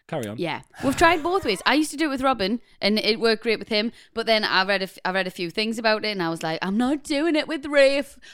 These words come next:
Speaker 2: I'm not doing it." And then, unfortunately, you know, sitting down for your tea at nine o'clock every night, I was like, "We need to do something about it."
Speaker 1: Yeah.
Speaker 2: It's working, so it's great. By the, that's by the by.
Speaker 1: Mm-hmm.
Speaker 2: Me beef is,
Speaker 1: Yeah.
Speaker 2: right,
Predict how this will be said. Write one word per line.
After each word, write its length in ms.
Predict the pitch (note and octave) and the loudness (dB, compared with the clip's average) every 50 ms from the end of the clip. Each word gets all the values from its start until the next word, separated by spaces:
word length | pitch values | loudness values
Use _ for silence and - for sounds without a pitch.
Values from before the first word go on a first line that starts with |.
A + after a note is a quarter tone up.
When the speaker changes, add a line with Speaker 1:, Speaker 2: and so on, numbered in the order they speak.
| - | -8
Speaker 2:
I'm 120 | - A3 C4 | -4 -2 -2
not 240 | C4+ C#4+ A#3+ - - | 0 0 -2 -2 -4
doing 220 | C4 C4 C4 B3+ | -6 -6 -4 -2
it." 140 | A#3 G#3+ - - - - - | -4 -4 -6 -10 -18 -8 -2
And 160 | - A3 A#3 | 0 2 2
then, 320 | A#3+ A3+ A3 A3 A3+ A3+ - _ - | 4 2 2 2 0 -4 -6 _ -4
unfortunately, 920 | A3+ A#3 - C4 B3 A3+ - - A#3+ A3 G3+ - F#3+ F#3+ F#3+ F#3 G3+ - _ _ | -4 -2 0 0 -2 -2 -2 -4 -4 -4 -4 -4 -4 -4 -4 -6 -10 -12 _ _
you 140 | - G#3 A3 | -8 -4 -2
know, 200 | F#3+ F3 F3 F3 | 0 0 0 -2
sitting 260 | - - - - G#3 | -4 -6 -8 -6 -4
down 180 | G3+ F#3+ F#3+ | -2 -2 -2
for 60 | F3+ G3+ | -4 -6
your 80 | F3+ E3+ | -8 -6
tea 200 | - G#3 F3+ E3+ | -4 -4 -4 -2
at 60 | - | -2
nine 200 | E3+ E3 D#3+ D#3+ | -2 -2 -2 -4
o'clock 180 | D#3+ E3+ D#3+ | -4 -4 -6
every 180 | - D#3 D3+ D#3+ | -6 -6 -6 -4
night, 240 | D#3 D#3 D3+ D3+ - | -4 -4 -4 -6 -6
I 80 | D#3+ | -6
was 160 | D#3 D#3 D3 - | -8 -6 -6 -6
like, 180 | D3+ D3 C#3 - _ _ | -6 -6 -8 -10 _ _
"We 220 | - - E3 E3 D#3+ | -18 -10 -6 -4 -4
need 180 | D3+ D3+ D3 - | -2 -4 -4 -6
to 60 | D3+ | -6
do 140 | D3+ D#3 D3 | -6 -6 -6
something 300 | C#3+ - D3 C#3+ C#3+ C#3+ | -6 -8 -8 -8 -8 -6
about 240 | C#3 D#3+ F3 E3+ - | -4 -4 -4 -4 -6
it." 100 | F3 - | -8 -8
Speaker 1:
Yeah. 120 | - A#2+ - - | -10 -10 -4 -2
Speaker 2:
It's 160 | A#3 A#3 - | -2 0 2
working, 400 | A#3 C#4 C4+ C4+ G3 F3+ D#3 - | 4 4 4 4 2 -4 -6 -8
so 140 | - - G3+ | -8 -8 -8
it's 100 | F3+ - | -8 -4
great. 260 | - G3 D#3+ D3+ - _ _ _ _ _ _ _ - - - - - - | -4 -4 -4 -4 -6 _ _ _ _ _ _ _ -8 -8 -8 -10 -14 -6
By 260 | - - A#3+ A3 A3 | -2 0 2 2 2
the, 100 | G#3 G3 - | 0 -2 -2
that's 240 | G#3+ G#3 G3+ F#3+ - | 0 0 0 0 -2
by 140 | - D#3+ D3+ | -2 -4 -2
the 60 | C#3+ | -4
by. 160 | - A#2+ G#2+ | -6 -10 -10
Speaker 1:
Mm-hmm. 240 | A2+ C3 G#2 F#2 F#2+ E2 - _ _ - | -8 -10 -10 -10 -10 -12 -14 _ _ -4
Speaker 2:
Me 120 | G#3 G#3+ | -2 2
beef 260 | F#3+ C#4 - - - | 4 4 4 4 2
is, 360 | G#3 E3 D3 D#3 - - - _ - | 0 -2 -2 -4 -6 -8 -16 _ -8
Speaker 1:
Yeah. 100 | - D#3+ | -4 -2
Speaker 2:
right, 260 | D#3 D3+ D#3 E3 - | -2 0 -2 -4 -6